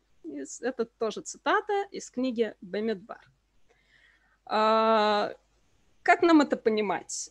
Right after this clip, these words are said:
То есть Шмуэль как бы, э, всё время с, с помощью цитат из Танаха как бы, э, трактует то, что с ним происходит, э, себе во благо, да? Если это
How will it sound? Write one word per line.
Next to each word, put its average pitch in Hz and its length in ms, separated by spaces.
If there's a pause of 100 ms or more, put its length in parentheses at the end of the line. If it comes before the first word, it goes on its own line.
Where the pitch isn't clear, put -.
То - 80
есть - 340
Шмуэль 427 400
как 392 220
бы, 330 100
э, - 420
всё 294 200
время 392 400
с, - 140 (380)
с - 120
помощью 262 640
цитат 233 540
из 262 260
Танаха 415 560
как 269 200
бы, 233 160
э, 247 680
трактует 403 640
то, 302 100
что - 160
с - 60
ним 294 140
происходит, 359 760
э, 240 280
себе 302 340
во 269 140
благо, 175 420
да? 403 120 (520)
Если 403 300
это 403 240